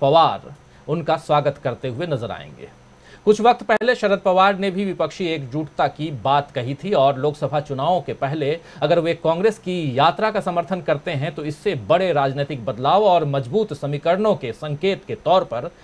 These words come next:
इसे देखा जा सकता है। कुल मिलाकर जो माहौल दो हज़ार चार के पहले आप याद कीजिए कि बीजेपी के खिलाफ बन रहा था, दो हज़ार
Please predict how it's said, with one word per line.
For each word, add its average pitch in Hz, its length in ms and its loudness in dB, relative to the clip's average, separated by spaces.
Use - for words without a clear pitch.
इसे 160 240 0
देखा 156 340 0
जा 117 140 -4
सकता - 320 -14
है। - 220 -18
कुल 269 140 8
मिलाकर 220 440 4
जो 190 140 6
माहौल 196 320 6
दो 220 160 6
हज़ार 196 220 4
चार 202 340 2
के - 120 0
पहले 156 260 0
आप 135 160 0
याद 160 240 2
कीजिए - 480 -12
कि 180 60 2
बीजेपी 220 520 2
के 233 120 4
खिलाफ 190 360 4
बन 165 220 4
रहा 139 220 0
था, 117 140 -12
दो 120 160 2
हज़ार 196 280 4